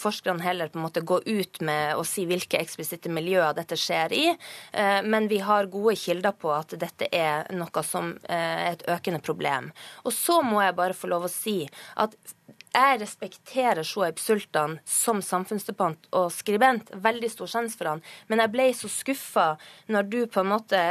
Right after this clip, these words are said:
eh, først så, så sier du til oss at, eh, flerkoneri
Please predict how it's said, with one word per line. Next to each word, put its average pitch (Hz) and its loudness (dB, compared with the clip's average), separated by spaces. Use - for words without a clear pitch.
eh, 180 2
først - 0
så, 190 0
så 214 -6
sier 226 0
du 170 -4
til 190 2
oss 190 0
at, 165 -2
eh, 175 2
flerkoneri 277 2